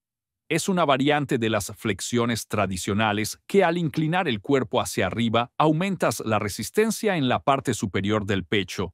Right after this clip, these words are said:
lo que ayuda a desarrollar más fuerza en esta área. Primero, apoya tus manos en una superficie elevada, como una silla o un banco, y coloca tus pies en el suelo. Dos,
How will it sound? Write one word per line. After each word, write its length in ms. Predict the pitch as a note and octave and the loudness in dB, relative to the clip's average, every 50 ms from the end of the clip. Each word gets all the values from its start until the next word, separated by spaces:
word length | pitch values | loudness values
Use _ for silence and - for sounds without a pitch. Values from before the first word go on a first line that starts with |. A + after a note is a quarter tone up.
| _ _ | _ _
lo 200 | B2+ C#3+ E3 - | 2 2 2 2
que 160 | - F#3 E3+ | 2 2 2
ayuda 400 | B2+ A#2 A#2 E3+ F3+ D#3+ D3+ A2+ | 2 2 0 0 2 2 0 0
a 40 | G#2+ | 0
desarrollar 720 | G2 F#2+ - - B2 A2 G2+ G2 F2+ G2 B2 B2+ A#2+ A2 | -2 -4 -4 -2 -2 -2 -2 -2 0 2 2 2 2 2
más 240 | A#2 A#2+ A#2 - - | 0 -2 -2 -4 -4
fuerza 480 | - B2+ C3 C3+ C#3 B2 - - A2+ | 0 2 2 2 0 -2 -2 -2 -2
en 140 | G#2 G2+ G#2+ | 0 0 -2
esta 420 | A#2 A#2 - - - G2+ G2 F#2+ | -4 -4 -4 -2 0 0 0 0
área. 340 | F2+ F2 F2 E2+ E2 D#2+ - _ _ _ _ _ _ _ _ _ _ _ _ _ _ _ _ _ _ | 0 -2 -4 -8 -8 -10 -14 _ _ _ _ _ _ _ _ _ _ _ _ _ _ _ _ _ _
Primero, 540 | - C3+ F3 F3 E3+ C#3+ C3+ C#3 C#3 - _ _ | 2 2 4 4 2 2 2 2 0 0 _ _
apoya 440 | - C#3 - - G#3 G3+ E3+ D#3 A2+ | -2 0 2 4 2 4 4 0 -2
tus 220 | - A#2+ G2+ - | -2 -4 -4 -2
manos 400 | A2 A2 A#2+ B2 A#2 G#2+ F#2+ - | 0 0 0 0 0 -4 -4 -4
en 80 | A2 G2+ | -2 -2
una 200 | G#2+ A2 A2 G2+ | -2 -2 -2 -4
superficie 640 | - - G2+ F2 G2 F#2 F2 - B2 A2+ - - G#2 | -6 -8 -6 -6 -4 -6 -2 -2 -2 -2 -2 -2 -2
elevada, 580 | F#2 F2+ F2 E2+ G2+ G#2+ G#2 G2+ G2 G2+ F#2+ - _ _ _ | -2 -2 -2 0 0 2 2 0 -2 -4 -6 -8 _ _ _
como 220 | - G#2 G2 G2 | -2 -2 0 0
una 200 | G#2+ G#2+ G2 E2+ | 0 -2 -2 -4
silla 460 | - - - F#3 F3+ C3 A2 F2 E2+ | -4 -2 -2 -2 0 0 -2 -2 0
o 120 | F2 F#2+ G2+ | 0 2 2
un 200 | G#2+ G#2+ G2+ F#2+ | 2 2 0 0
banco, 500 | F2+ E2+ E2+ F2 F2 D#2+ - G2+ G#2+ - _ _ | 0 0 -2 -4 -8 -4 -4 -6 -6 -6 _ _
y 100 | - D#3+ | -4 -2
coloca 400 | - - G3 A3 A3+ - - E3 | 2 4 4 4 4 2 0 -2
tus 240 | A#2+ - A#2 G2+ - | -2 -2 -6 -6 -6
pies 320 | _ C#3+ C#3+ C#3 B2+ - | _ -2 -2 -2 0 -2
en 100 | B2+ A2+ | -2 -2
el 120 | G#2 G2 - | -2 -2 -4
suelo. 480 | - - G2 F2+ E2 E2 E2+ E2+ - _ _ _ _ _ _ _ _ _ _ _ _ _ _ _ _ _ | -6 -6 -6 -6 -6 -6 -8 -10 -10 _ _ _ _ _ _ _ _ _ _ _ _ _ _ _ _ _
Dos, 480 | - A2 B2+ E3 D3 A2+ - - - | -4 0 2 2 2 2 -2 -6 -12